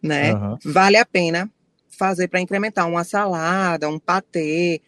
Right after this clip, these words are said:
Speaker 1: melhor do que comprar os patês industrializados, com certeza.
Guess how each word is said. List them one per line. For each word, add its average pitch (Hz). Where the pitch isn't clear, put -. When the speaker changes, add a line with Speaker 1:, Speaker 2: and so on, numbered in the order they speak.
Speaker 1:
melhor 226
do 240
que 254
comprar 226
os 208
patês 202
industrializados, 190
com 156
certeza. 135